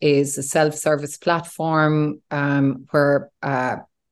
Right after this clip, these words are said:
clients, tenants can log on in forty different languages. They can upload their problems, their issues, maintenance issues twenty-four seven.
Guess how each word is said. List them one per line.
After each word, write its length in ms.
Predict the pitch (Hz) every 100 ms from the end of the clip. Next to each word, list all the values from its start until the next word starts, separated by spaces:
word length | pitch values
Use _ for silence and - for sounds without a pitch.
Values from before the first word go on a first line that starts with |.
| _ _
clients, 540 | - 165 165 160 156 -
tenants 520 | - 160 156 147 -
can 260 | - 160 147
log 260 | 151 147
on 180 | 156 151
in 80 | 143
forty 340 | 143 156 147
different 300 | 151 151 -
languages. 600 | 156 180 190 185 190 175
They 120 | - 151
can 180 | 151
upload 400 | 147 147 160 156
their 100 | 151
problems, 680 | 143 170 175 175 175 170 165 - - - _
their 140 | - 151
issues, 380 | 160 - 156 165
maintenance 480 | 160 156 151 147
issues 400 | 156 151 - 147
twenty-four 540 | - 156 147 - 147 139
seven. 600 | - 165 165 165 165 165